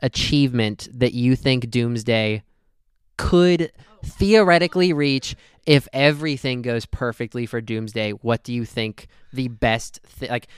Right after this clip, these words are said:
Speaker 1: like, after that happens, you're like, "Okay, we can retire this. We have, we have peaked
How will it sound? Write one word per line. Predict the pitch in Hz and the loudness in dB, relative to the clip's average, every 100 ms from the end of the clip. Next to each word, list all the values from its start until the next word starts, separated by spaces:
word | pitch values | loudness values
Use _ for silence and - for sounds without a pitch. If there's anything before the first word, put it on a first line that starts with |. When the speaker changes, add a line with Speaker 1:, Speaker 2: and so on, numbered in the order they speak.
| - | -8
Speaker 1:
like, | 123 | -2
after | 131 139 143 | 0 0 2
that | 123 127 | 0 2
happens, | 131 139 127 | 0 0 -4
you're | 123 | -4
like, | 113 | -2
"Okay, | 117 117 | -4 -6
we | 113 | -8
can | 117 120 | -8 -8
retire | 117 - 110 117 | -6 -2 -2 -2
this. | 120 117 | -4 -10
We | 120 113 | -10 -6
have, | 110 107 _ _ | -6 -8 _ _
we | 127 120 | -6 -6
have | 104 | -2
peaked | - 120 107 - - | -2 -2 -10 -16 -16